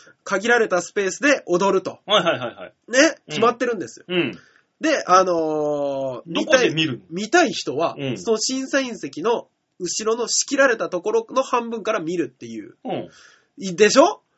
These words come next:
Speaker 1: で、ただ、
Speaker 2: うん。
Speaker 1: 出る人たちの控え場所も
Speaker 2: うん。うん。
Speaker 1: そこなの。
Speaker 2: えー、なんかやだ。
Speaker 1: 正直、
Speaker 2: う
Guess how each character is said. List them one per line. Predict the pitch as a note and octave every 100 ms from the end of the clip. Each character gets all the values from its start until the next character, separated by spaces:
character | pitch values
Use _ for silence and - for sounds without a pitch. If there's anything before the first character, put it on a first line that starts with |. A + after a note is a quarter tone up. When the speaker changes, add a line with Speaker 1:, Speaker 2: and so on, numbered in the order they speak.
| _ _
Speaker 1:
で、 | F3 F#4 D#4
た | - F4+
だ、 | E4+ D4+ C3+
Speaker 2:
う | C#3+
ん。 |
Speaker 1:
出 | E4
る | G#4 B3
人 | - F#3+
た | F3 D3+
ち | -
の | G3+ -
控 | D#3 C#3 - - F4 F4
え |
場 | D#4+ E4
所 | D#4+
も | D4 C#4+ -
Speaker 2:
う | E3
ん。 |
う |
ん。 | -
Speaker 1:
そ | A#3
こ | A3+ D4+
な | D4
の。 | D#3+ - _ _ _ _ E3+
Speaker 2:
え | F#3+ A3 D4+ D#4+
ー、 |
な | G#3+ C4+ F4
ん | D4
か | E3
や | F#3 C#4+
だ。 | A3 E3+ B2+ F#2 - _ _ _
Speaker 1:
正 | - - F#4 F#4
直、 | C#4+ - A3 C3+
Speaker 2:
う | C#3